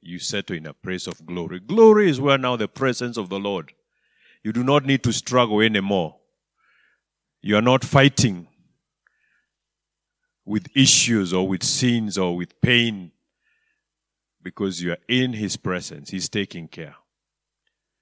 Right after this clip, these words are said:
But before we get there, there is the assignment that we must do. One of the reasons why God loved David, and he said, "A man after my own heart."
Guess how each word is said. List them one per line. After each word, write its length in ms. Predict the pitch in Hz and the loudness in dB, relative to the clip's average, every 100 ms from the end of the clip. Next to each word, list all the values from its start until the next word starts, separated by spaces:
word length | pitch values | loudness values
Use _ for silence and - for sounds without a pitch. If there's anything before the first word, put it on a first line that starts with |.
| _ _ | _ _
But 140 | 87 90 | -12 -10
before 340 | 92 - 113 | -8 -2 -2
we 160 | 104 87 | -2 -2
get 300 | 110 98 87 | -2 -2 -4
there, 240 | 87 76 _ - | -6 -6 _ -16
there 180 | 85 | -12
is 140 | 82 78 | -10 -10
the 80 | 80 | -12
assignment 760 | 78 92 90 80 71 - - - _ _ _ _ _ _ _ _ _ | -10 -10 -10 -12 -16 -18 -20 -20 _ _ _ _ _ _ _ _ _
that 160 | 73 90 | -16 -12
we 100 | 78 | -10
must 500 | 78 80 - - _ _ _ _ | -10 -10 -12 -16 _ _ _ _
do. 240 | - 87 - _ _ _ _ _ _ _ _ _ _ _ _ _ _ _ | -12 -12 -14 _ _ _ _ _ _ _ _ _ _ _ _ _ _ _
One 220 | - 233 | -4 0
of 100 | 190 | 2
the 80 | 143 | 6
reasons 380 | 147 147 143 127 | 6 6 4 2
why 480 | 127 131 101 87 - _ _ _ _ _ _ _ _ _ _ _ _ _ _ _ _ | 4 4 4 0 -10 _ _ _ _ _ _ _ _ _ _ _ _ _ _ _ _
God 280 | 113 123 110 | 0 0 2
loved 340 | 110 107 87 | 2 2 2
David, 560 | 98 85 80 - - 143 _ _ _ _ _ _ _ _ _ | -2 -2 -6 -8 -12 -12 _ _ _ _ _ _ _ _ _
and 80 | - | -14
he 60 | 87 | -12
said, 280 | - 98 92 | -4 -4 -4
"A 100 | 87 | -4
man 360 | 101 104 101 | -2 -2 -2
after 240 | 90 - 92 | -4 -8 -8
my 220 | 87 85 | -6 -4
own 220 | 95 92 | -4 -6
heart." 440 | 80 78 - - | -10 -14 -16 -20